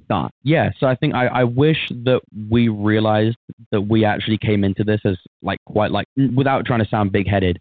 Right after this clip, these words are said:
Speaker 2: we came into this pretty natural at doing what we do.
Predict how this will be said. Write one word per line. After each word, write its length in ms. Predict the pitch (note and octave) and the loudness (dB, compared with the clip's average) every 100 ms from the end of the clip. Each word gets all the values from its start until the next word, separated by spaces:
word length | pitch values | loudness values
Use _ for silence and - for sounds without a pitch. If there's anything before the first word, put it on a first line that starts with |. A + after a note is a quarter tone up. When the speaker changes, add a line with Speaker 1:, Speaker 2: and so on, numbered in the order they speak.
| _ _ _ - | _ _ _ 0
Speaker 2:
we 160 | C3 | 2
came 280 | B2 C3 C3 | 2 0 2
into 180 | A#2+ A2 | 0 0
this 180 | G#2+ F#2+ | -2 -2
pretty 220 | - A2+ G#2 | -2 0 0
natural 440 | G2 - - G2+ | 0 -2 0 -2
at 100 | G2 | 0
doing 180 | G2+ G2 | 0 0
what 160 | G2 | 0
we 100 | - | -2
do. 300 | G2+ G2+ A2+ | 0 2 0